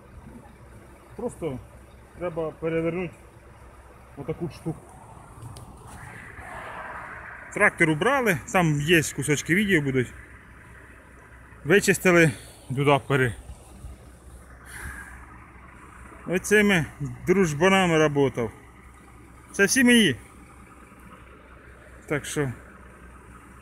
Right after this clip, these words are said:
він буде йти на металолом, це буде ка-, сказано. Щас буде один там трактор, цей,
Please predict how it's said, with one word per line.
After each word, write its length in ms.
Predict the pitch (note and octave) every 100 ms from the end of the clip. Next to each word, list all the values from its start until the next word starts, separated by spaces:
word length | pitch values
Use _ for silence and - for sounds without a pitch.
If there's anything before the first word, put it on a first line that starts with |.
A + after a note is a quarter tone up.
| - -
він 200 | F#3+ G3+
буде 220 | F#3+ F#3
йти 340 | - F3+ F3 B2 - -
на 100 | D3+
металолом, 600 | D#3 C#3+ C#3 C#3 F#3+ A3+
це 180 | - D#3
буде 220 | C#3+ C3
ка-, 260 | - D#3+ B2+
сказано. 640 | - - A#3 G#3 G#3 F#3+ D#3+ - - - - - -
Щас 220 | F3+ E3+
буде 260 | D3+ C#3+ C#3
один 320 | D3 G3 A#3
там 180 | G3+ F#3
трактор, 440 | F#3 F3+ - D3+
цей, 300 | - C#3 B2+